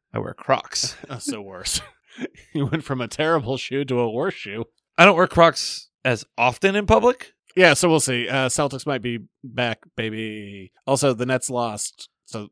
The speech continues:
Speaker 2: hilarious. Oh, also, oh my God, did you see the stuff with the Heat?
Speaker 1: No, I did not.
Speaker 2: So they were in a timeout, and there's just this shot of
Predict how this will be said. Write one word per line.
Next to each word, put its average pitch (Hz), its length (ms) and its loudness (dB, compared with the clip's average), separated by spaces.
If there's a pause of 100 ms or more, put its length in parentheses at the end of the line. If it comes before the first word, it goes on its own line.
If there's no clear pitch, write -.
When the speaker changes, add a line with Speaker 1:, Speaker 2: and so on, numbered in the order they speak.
Speaker 2:
hilarious. 107 500 -6 (180)
Oh, 156 200 8
also, 180 420 8 (100)
oh 190 120 4
my 175 140 2
God, 151 100 -6
did 143 100 -2
you 170 80 6
see 214 140 0
the 196 100 -2
stuff 170 320 4
with 156 100 0
the 127 80 -2
Heat? 143 260 0 (280)
Speaker 1:
No, 147 200 10
I 123 100 6
did 120 140 0
not. 117 260 -2 (580)
Speaker 2:
So - 200 0 (200)
they 165 160 6
were 175 120 6
in 170 100 6
a 156 40 0
timeout, 156 600 4
and 147 140 -2
there's 139 220 4
just - 260 0
this 143 260 0 (140)
shot 151 320 4
of 135 260 2